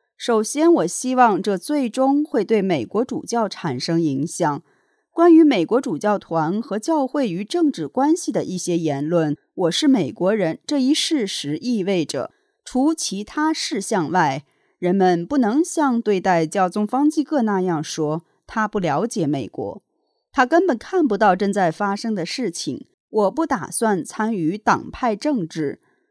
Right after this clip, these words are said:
关于与特朗普总统的关系，美国教会领导层与其进行认真的接触更为合适。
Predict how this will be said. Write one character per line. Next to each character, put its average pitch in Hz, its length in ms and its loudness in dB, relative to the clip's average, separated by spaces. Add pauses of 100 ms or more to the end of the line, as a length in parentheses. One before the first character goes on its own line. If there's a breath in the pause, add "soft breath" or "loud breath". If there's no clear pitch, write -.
(400)
关 370 220 4
于 190 400 0
与 233 260 0
特 - 220 -4
朗 220 240 2
普 175 180 -6
总 196 260 -2
统 165 200 -6
的 - 100 -8
关 226 320 0
系， - 420 -6
美 254 220 2
国 302 140 2
教 320 240 4
会 302 180 0
领 214 220 0
导 220 200 2
层 165 480 -6
与 240 140 -2
其 180 220 -6
进 254 280 2
行 185 260 -2
认 262 220 4
真 285 160 2
的 214 120 2
接 285 280 -4
触 - 300 -4
更 202 220 -4
为 151 120 -2
合 143 280 -8
适。 147 400 -4